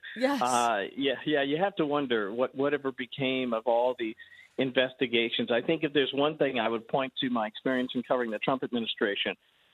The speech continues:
Speaker 2: it's, uh, for all the talk about this investigation and, you know, Clapper and Brennan and, and Comey and Clinton and, and, oh, and Durham is, you know, nothing ever happened to anyone. <laughs>
Speaker 1: Yeah.
Speaker 2: I mean, literally nothing happened.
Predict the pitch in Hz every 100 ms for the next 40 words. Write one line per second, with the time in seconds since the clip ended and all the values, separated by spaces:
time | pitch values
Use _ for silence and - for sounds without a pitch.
0 | - 123 120 120 - - _ - 123 123
1 | - 147 - 156 180 170 - 156 139 120
2 | - 117 113 101 101 _ _ _ - 107
3 | 147 147 156 139 139 139 - 131 117 110
4 | 110 104 98 113 101 95 90 - - -
5 | - 175 156 - 120 101 117 190 165 143
6 | 113 110 - - 120 113 101 - 214 190
7 | 156 131 110 101 110 - - - - -
8 | - 214 175 160 139 113 104 98 101 117
9 | 117 147 202 190 185 147 196 202 196 190
10 | 175 160 160 156 156 _ 135 143 165 214
11 | 262 220 226 220 220 269 185 95 - -
12 | 180 165 240 339 - - _ - - -
13 | - 240 226 185 196 175 165 190 214 165
14 | 151 151 185 180 156 156 208 226 113